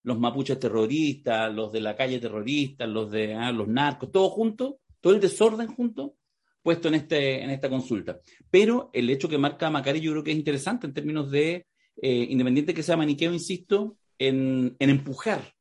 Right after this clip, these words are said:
ah, la lógica y de alguna manera apoderarse, no dejar que sea solamente el orden, ah, y no solamente sea la institucionalidad en aquellos temas, sino que empezar a decir, bueno, empecemos a hacer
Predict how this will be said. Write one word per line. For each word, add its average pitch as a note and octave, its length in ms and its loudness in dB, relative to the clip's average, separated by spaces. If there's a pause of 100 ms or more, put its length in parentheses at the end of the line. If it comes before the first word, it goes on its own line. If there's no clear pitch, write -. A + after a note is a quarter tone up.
(120)
ah, C3+ 160 -4
la C3 80 0
lógica C#3+ 400 -4
y C3+ 80 0
de B2 80 4
alguna D#3 260 0
manera F3 260 4
apoderarse, C#3+ 520 2
no C#3+ 100 -2
dejar D3 240 -6
que C#3+ 100 -14
sea D3 160 -4
solamente D3+ 640 -4 (240)
el A#2 220 4
orden, C#3+ 520 2
ah, C3+ 200 -6
y A#2+ 40 -8
no B2+ 120 -4
solamente C#3+ 360 -2
sea C#3 120 0
la C#3 80 0
institucionalidad B2 760 -4 (240)
en A#2 140 0
aquellos D#3 320 -2
temas, F#3 260 2
sino D#3 180 -4
que E3 60 -4
empezar D3+ 280 -2
a E3 40 0
decir, D#3+ 160 -2
bueno, F3+ 420 0 (240)
empecemos D#3+ 420 -2
a E3+ 80 -2
hacer F#3+ 300 0